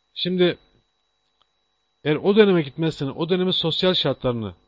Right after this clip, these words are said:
e, siyasi şartlarını, yani siyasi şartlar derken kastettiğim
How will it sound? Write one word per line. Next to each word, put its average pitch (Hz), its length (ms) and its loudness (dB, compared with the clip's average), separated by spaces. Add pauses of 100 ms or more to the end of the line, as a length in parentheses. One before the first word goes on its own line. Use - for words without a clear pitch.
(640)
e, 120 80 -8 (440)
siyasi 160 560 0
şartlarını, 120 420 -2
yani 110 180 -8
siyasi 147 420 -2
şartlar 151 420 -2
derken 143 380 -4 (120)
kastettiğim 147 600 -6